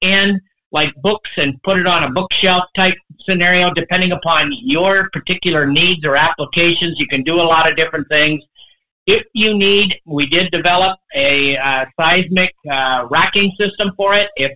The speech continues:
it is in many states, that is what is mandatory.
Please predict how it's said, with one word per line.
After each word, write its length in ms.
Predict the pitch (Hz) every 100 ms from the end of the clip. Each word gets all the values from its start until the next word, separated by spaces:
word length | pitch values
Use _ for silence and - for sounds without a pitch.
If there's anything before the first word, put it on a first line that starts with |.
| -
it 220 | 143 143 143
is 260 | 143 123
in 320 | 147 135 131
many 320 | 135 180 185 -
states, 440 | - 165 185 190 139
that 240 | 143 160
is 160 | 156 127
what 240 | 127 156 - -
is 120 | 127
mandatory. 800 | 107 135 170 185 185 190 196 208